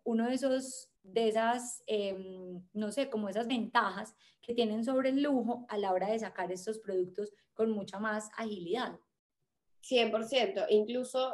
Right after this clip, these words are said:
Speaker 2: lo que estás hablando está completamente cierto. Y hablando de que en Estados Unidos es un poquito más abierto, eh, podemos dar el, el, el ejemplo que todo el mundo siempre ve, que es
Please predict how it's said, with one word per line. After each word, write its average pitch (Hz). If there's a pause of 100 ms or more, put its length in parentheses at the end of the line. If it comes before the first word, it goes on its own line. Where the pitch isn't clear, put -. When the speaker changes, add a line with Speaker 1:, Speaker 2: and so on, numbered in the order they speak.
Speaker 2:
lo 226
que 226
estás 220
hablando 247
está 269
completamente 262
cierto. 247 (520)
Y 247
hablando 233
de 262
que 269
en 269
Estados 220
Unidos 220
es 226
un 226
poquito 233
más 233
abierto, 233 (460)
eh, 233
podemos 233
dar 262
el, 262
el, 214 (640)
el 240
ejemplo 233
que 277
todo 214
el 220
mundo 254
siempre 254
ve, 277
que 190
es 190